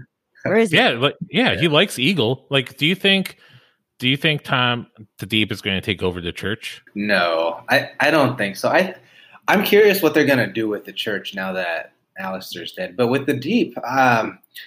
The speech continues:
Speaker 1: he's seemed very much like comic relief. Um, and I'm, I, I want to see how they tie it back into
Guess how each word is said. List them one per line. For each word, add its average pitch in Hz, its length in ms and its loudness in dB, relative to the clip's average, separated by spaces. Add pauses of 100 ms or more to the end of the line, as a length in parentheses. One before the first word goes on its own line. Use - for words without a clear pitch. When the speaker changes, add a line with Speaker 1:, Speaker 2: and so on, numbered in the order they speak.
Speaker 1:
he's 240 480 2 (240)
seemed 190 480 0
very 156 220 4
much 147 280 2
like 113 160 2
comic 120 320 -2
relief. 95 540 -6
Um, 92 560 -8
and 127 160 0
I'm, 151 340 2
I, - 160 -6 (360)
I 156 120 4
want 160 320 4
to 147 80 -4
see 127 200 -2
how 123 140 2
they 107 140 -4
tie 104 260 -4
it - 140 -8
back 95 300 -10
into 95 800 -8